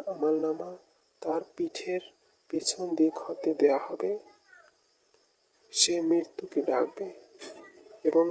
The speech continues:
জ্বলন্ত আগুনে প্রবেশ করবে। সে তার পরিবার পরিজনের মাঝে আনন্দে মগ্ন ছিল।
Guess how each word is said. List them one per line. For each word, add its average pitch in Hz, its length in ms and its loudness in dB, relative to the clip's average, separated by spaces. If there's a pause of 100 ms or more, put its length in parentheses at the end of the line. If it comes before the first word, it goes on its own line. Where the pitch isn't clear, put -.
জ্বলন্ত 165 560 4 (320)
আগুনে 160 380 4 (120)
প্রবেশ - 400 0
করবে। - 400 -4 (1080)
সে - 260 2
তার 170 260 -2 (100)
পরিবার 160 380 4 (120)
পরিজনের 160 580 2 (100)
মাঝে 156 300 -2 (240)
আনন্দে 165 440 2 (120)
মগ্ন 165 480 0 (220)
ছিল। 185 240 -6